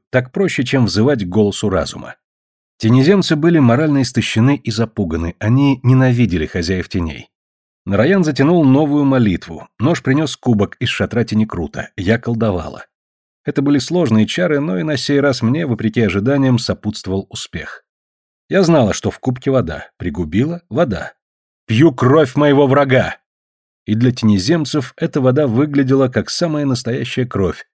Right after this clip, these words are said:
когда Нараян с помощниками стали мазать ею им лбы. Вдобавок я позаботилась о том, чтобы пятна стали несмываемыми. Теперь мои пленники на всю жизнь мечены кровью. Они с этим смирились, большинство.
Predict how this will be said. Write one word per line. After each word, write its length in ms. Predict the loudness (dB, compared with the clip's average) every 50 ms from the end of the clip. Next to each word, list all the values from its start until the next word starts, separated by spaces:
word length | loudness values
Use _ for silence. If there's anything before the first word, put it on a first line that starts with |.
| _ _ _ _ _ _
когда 280 | -6 -4 -2 0 2 2
Нараян 360 | 4 4 4 4 4 2 0
с 60 | 0
помощниками 580 | -2 -4 -2 -2 -2 -2 -4 -2 0 2 0 0
стали 260 | 0 -2 -2 -2 2
мазать 440 | 2 2 2 2 0 -2 -4 -2 -2
ею 300 | 0 2 2 2 0 0
им 240 | -2 -2 0 0 0
лбы. 360 | -2 -2 -4 -4 -6 -8 -8 -10 _ _ _ _ _ _ _ _ _ _ _ _ _ _ _ _ _
Вдобавок 600 | -12 -4 -2 -2 2 2 4 4 4 2 2 0
я 140 | 0 0 0
позаботилась 600 | 0 2 2 4 4 4 2 2 2 0 2 2
о 60 | 0
том, 200 | 0 2 2 2
чтобы 300 | 0 0 0 2 2 2
пятна 380 | 2 2 0 0 0 0 -2 -2
стали 500 | -2 0 2 2 4 4 4 2 2 0
несмываемыми. 920 | 2 2 2 2 2 2 2 4 4 2 0 0 -2 -4 -8 -10 -12 -14 -18 _ _ _ _ _ _ _ _ _ _ _
Теперь 300 | -6 -2 0 0 2 2
мои 160 | 4 2 2
пленники 520 | 2 2 0 2 2 2 2 0 0 0 0
на 120 | 0 0
всю 200 | 0 -2 -4 -4
жизнь 500 | 0 2 2 2 4 4 4 2 2 0 _
мечены 500 | 0 2 2 2 2 0 -2 -4 -4 -4
кровью. 500 | -4 -2 -2 -2 -2 -4 -8 -14 -16 -18 _ _ _ _ _ _ _ _ _ _ _
Они 280 | -4 -2 0 2 2 2
с 120 | 2 2
этим 260 | 2 2 2 0 -2
смирились, 640 | -2 0 -2 0 0 0 -2 -4 -6 -8 -10 -12 -8
большинство. 680 | -2 0 0 0 2 0 0 0 -2 -4 -8 -8 -8 -10